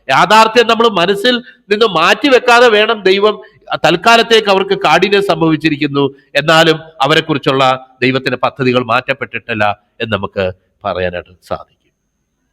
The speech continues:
എന്നിട്ട് നമ്മൾ വായിക്കുന്ന വേറൊരു കാര്യമാണ് അവിടെ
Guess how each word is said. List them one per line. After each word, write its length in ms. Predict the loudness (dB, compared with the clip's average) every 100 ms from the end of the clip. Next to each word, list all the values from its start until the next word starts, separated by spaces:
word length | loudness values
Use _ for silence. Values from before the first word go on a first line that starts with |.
| _ _ _ _ _ _ _ _ _ _ _ _ _ _ _ -6 -4
എന്നിട്ട് 200 | -2 -2
നമ്മൾ 200 | 0 2
വായിക്കുന്ന 400 | 2 0 -2 0
വേറൊരു 380 | 0 2 0
കാര്യമാണ് 400 | 0 0 0 0
അവിടെ 300 | -2 -2 -4